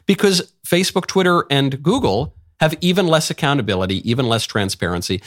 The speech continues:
and they're not obliged to uphold the principles that we have passed, that our, our fore-, forebears have passed and ratified into law, the protections of the Constitution and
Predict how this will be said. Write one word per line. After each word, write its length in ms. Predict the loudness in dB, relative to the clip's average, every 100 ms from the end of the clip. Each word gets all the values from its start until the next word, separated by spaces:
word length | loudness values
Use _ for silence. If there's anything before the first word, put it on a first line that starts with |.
| -14 -6
and 140 | -2
they're 140 | 0 0
not 460 | 0 2 2 0 -6 _ -6
obliged 840 | -2 2 4 4 0 -4 -8 -6
to 180 | -4 -2
uphold 580 | -2 -2 -2 -2 -4 -6 -12 -16 -10
the 80 | -4
principles 560 | 0 0 0 -2 -2
that 140 | -4 -4
we 240 | -2 0
have 160 | 0 0
passed, 320 | -2 -2 -4
that 100 | -2
our, 200 | -2 -4 _ -10
our 100 | -8
fore-, 380 | -2 0 0 -2 -4
forebears 380 | 0 2 0 -2
have 120 | -6
passed 380 | -6 -6 -8 -10 _ -6
and 100 | 0
ratified 380 | 0 0 -2 -2
into 160 | -4
law, 360 | -6 -6 -6 -8 _ _ _ -2
the 120 | -2
protections 600 | 0 0 0 0 -2 -2
of 140 | -4
the 80 | -4
Constitution 840 | -2 0 -2 -6 -4 -2 -2 -4 -6 _ _ -2
and 380 | 0 0 -4